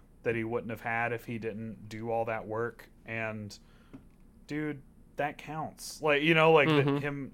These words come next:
Speaker 1: him relapsing and dying in a, in a reportedly hard place,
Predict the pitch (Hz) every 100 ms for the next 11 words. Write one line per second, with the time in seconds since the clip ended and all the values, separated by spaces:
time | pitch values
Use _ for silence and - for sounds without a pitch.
0 | - 139 139 131 131 135 131 131 143 131
1 | 123 117 117 123 123 120 117 117 117 117
2 | 117 113 113 113 110 123 120 117 117 120
3 | 120 104 123 123 117 - -